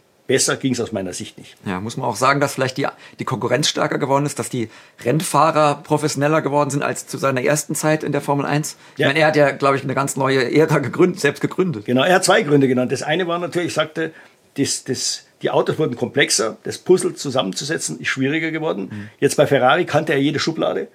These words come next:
Speaker 1: wo er reingreifen musste, bei Mercedes natürlich noch nicht. Er musste die Leute kennenlernen, lernen, das Team, die Arbeitsweise.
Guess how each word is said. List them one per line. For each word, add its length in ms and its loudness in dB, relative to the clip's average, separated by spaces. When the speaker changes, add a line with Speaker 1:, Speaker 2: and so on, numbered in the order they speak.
Speaker 1:
wo 120 6
er 80 4
reingreifen 480 0
musste, 260 -2
bei 120 0
Mercedes 380 4
natürlich 260 0
noch 140 -2
nicht. 160 0
Er 60 2
musste 240 -2
die 40 2
Leute 260 4
kennenlernen, 560 -2
lernen, 300 -2
das 180 -10
Team, 240 -6
die 100 0
Arbeitsweise. 600 0